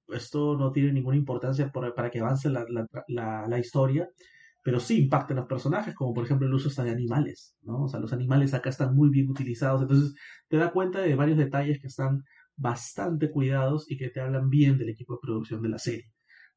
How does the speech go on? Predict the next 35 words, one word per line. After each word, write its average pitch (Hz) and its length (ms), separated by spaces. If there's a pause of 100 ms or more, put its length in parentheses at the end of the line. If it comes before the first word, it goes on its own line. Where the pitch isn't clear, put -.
¿no? 131 260
Y 131 80
de 120 140
toda 123 240
la, 117 280
la 117 140
fe 147 280
que 127 140
le 113 140
tiene 131 340
H 131 220
B 135 100
O 165 80
de 151 80
no 147 100
simplemente, 156 840 (420)
este, 120 1500
ser 131 260
una 131 140
adaptación 131 380
de 139 80
un 135 60
videojuego 131 300
popular 135 340
y, 120 500
y 117 120
colgarnos 131 420
de 147 80
eso, - 160
sino 131 180
de 135 80
ser 147 120
una 151 120
serie 151 220
que 123 200